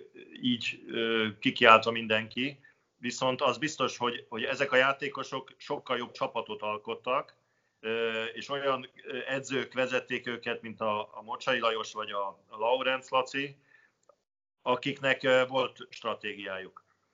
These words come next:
Tehát, ö, mondjuk a szövetségnek akkor sem volt sokkal több stratégiája, azt jelzem, tehát <laughs> abban azért, ö, nem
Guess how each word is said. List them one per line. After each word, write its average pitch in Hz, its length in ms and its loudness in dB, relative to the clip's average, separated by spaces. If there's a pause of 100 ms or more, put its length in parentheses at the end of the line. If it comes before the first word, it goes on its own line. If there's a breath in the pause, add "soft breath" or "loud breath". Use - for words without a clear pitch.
(140)
Tehát, 117 400 0
ö, 123 300 2 (1200)
mondjuk 131 300 -4
a 139 40 4
szövetségnek 139 1080 2
akkor 131 280 -4
sem 120 220 -4
volt 117 220 -6
sokkal 117 380 -6
több 113 160 -6
stratégiája, 110 880 -2
azt 120 200 -20 (120)
jelzem, 113 680 -4
tehát 110 400 -2
<laughs> - 680 -12
abban 123 400 2
azért, 123 200 0
ö, 120 220 0
nem 123 300 -4